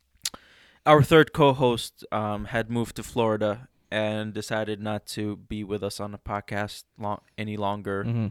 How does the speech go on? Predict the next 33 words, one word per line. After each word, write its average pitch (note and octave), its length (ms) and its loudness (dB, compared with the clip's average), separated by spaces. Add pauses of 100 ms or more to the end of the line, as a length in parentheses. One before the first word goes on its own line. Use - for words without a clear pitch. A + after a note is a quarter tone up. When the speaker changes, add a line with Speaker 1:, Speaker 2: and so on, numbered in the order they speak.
Speaker 1:
or B2 220 4
be B2+ 460 -2
a A#2 100 2
regular A2+ 680 2 (360)
on A2+ 60 -4
Speaker 2:
Mm-hmm. A2 120 -2
Speaker 1:
the G#2 80 -6
podcast F#2+ 560 -8
any F#2+ 140 -10
longer. F#2+ 440 -8 (200)
Speaker 2:
Yeah, A2+ 160 -6
Rudy A#2 280 -2
said A2 120 2
Speaker 1:
Um, A#2+ 60 2
Speaker 2:
he A#2+ 60 0
was A2+ 100 -2
gonna A2+ 120 -4
pop A#2 300 0
up, A#2 160 0
try A#2+ 160 -2
to A2+ 80 0
do A2 200 -4
a G#2+ 40 -6
guest A2+ 240 -2
stuff, A2 340 -4
uh, G#2 40 -2
occasionally A2+ 580 0
whenever G#2+ 260 -4
he G#2+ 60 -6
gets G#2+ 220 -10
a G2 60 -14
chance. A2+ 420 -6
Speaker 1:
Yeah, G#2 380 0